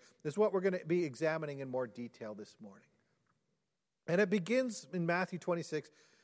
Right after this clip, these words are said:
in verse fifty-seven, by telling us this. "Then those who had seized Jesus led him to Caiaphas, the high priest, where the scribes and the elders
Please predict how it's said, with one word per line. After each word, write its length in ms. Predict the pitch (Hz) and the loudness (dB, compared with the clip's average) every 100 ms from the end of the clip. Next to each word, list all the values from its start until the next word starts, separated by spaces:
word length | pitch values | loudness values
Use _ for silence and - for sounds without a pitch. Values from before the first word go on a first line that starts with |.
| _ 160 | _ 0
in 100 | 165 | 6
verse 220 | 208 202 | 6 6
fifty-seven, 640 | 220 220 226 - 165 156 | 0 -2 -4 0 0 0
by 120 | 156 | -2
telling 340 | - 175 170 160 | -2 -4 -4 -6
us 140 | - | -8
this. 400 | - 104 - - _ _ _ _ _ _ _ - | -8 -10 -12 -20 _ _ _ _ _ _ _ 2
"Then 180 | 180 160 | 6 10
those 340 | 226 277 - | 12 12 8
who 80 | 214 | 4
had 140 | 147 | 4
seized 540 | - - 233 285 233 - | 0 -6 -2 -2 -4 -2
Jesus 640 | 180 170 123 107 - - _ _ - | 0 0 -2 -8 -12 -20 _ _ -2
led 240 | 139 220 | 6 8
him 120 | 254 233 | 8 4
to 100 | 240 | -4
Caiaphas, 640 | 190 160 131 - 123 - | 0 0 0 -4 -12 -8
the 100 | 127 | -6
high 260 | - 175 | 0 0
priest, 540 | 180 - 135 113 - - _ _ _ _ - | -2 -4 -6 -6 -12 -20 _ _ _ _ -6
where 100 | 147 | -4
the 100 | 151 | -4
scribes 720 | - - 185 190 202 190 170 | -8 -6 -2 0 0 -2 -6
and 120 | 165 | -6
the 140 | 170 | -4
elders 640 | 139 135 107 98 - - | -2 -2 -2 -8 -14 -20